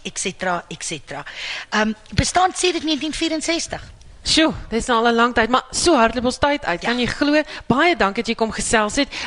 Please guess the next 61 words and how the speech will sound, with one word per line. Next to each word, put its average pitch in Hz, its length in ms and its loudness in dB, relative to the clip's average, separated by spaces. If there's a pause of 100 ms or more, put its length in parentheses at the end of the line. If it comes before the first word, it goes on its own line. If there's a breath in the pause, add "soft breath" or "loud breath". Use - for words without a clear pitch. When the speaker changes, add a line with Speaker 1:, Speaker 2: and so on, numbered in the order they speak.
(120)
Speaker 2:
Uh, 226 260 6
julle 233 220 2
is 311 220 2
hier 262 100 2
so - 140 2
op - 160 4
die 285 80 2
te-, 233 160 2
uh, 208 180 4
terrein, 196 400 2
op - 100 0
die 254 120 2
bult, 196 320 0
so 240 120 4
as 208 100 2
Speaker 1:
Ja. 214 60 -2
Speaker 2:
mense 208 340 0
wil 202 160 4
'n 262 100 2
draai 240 240 2
maak, 240 260 4
as 220 80 -4
hulle 214 120 0
wil 190 140 0
help, 190 360 4
as 196 120 2
hulle 196 260 4
ietsie 220 220 -4
wil 214 100 2
skenk, 269 280 0
Speaker 1:
Wel, 302 320 2
uh, 254 140 2
daar 233 220 4
Speaker 2:
gaan 220 80 -4
maak 202 220 2
'n 196 80 -6
draai, 156 300 2
ja. - 160 0
Speaker 1:
Ja, 233 260 4
gerus, 320 420 0
en 233 180 -2
vinnige 320 400 2
S 220 180 -2
M 220 100 -4
S-lyn, 294 480 0 (520 loud breath)
Speaker 2:
Ja. 240 120 0
Speaker 1:
S - 40 0
M 262 160 0
S 247 300 0
T 302 200 2
B - 60 -2 (340)
F - 180 -10 (140)
na 185 140 -2
vier 294 360 0
nul 220 260 2
dubbel 202 260 -2
sewe 202 440 -4
nul, 240 440 0
veertig 254 460 -2
sewensewentig 220 840 -4
nul, 233 260 0